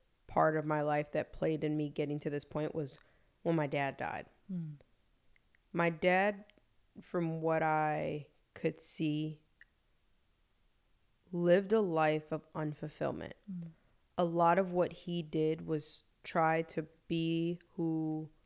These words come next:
Speaker 1: society wanted him to be.
Speaker 2: Mm-hmm.
Speaker 1: And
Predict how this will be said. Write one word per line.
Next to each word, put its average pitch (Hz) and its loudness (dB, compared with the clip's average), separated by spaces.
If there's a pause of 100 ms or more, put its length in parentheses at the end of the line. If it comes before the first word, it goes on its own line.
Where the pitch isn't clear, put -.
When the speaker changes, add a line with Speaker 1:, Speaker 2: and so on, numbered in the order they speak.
(1300)
Speaker 1:
society 156 0
wanted 139 -4
him 160 -8
to - -8
be. - -10 (300)
Speaker 2:
Mm-hmm. 175 -8
Speaker 1:
And 160 2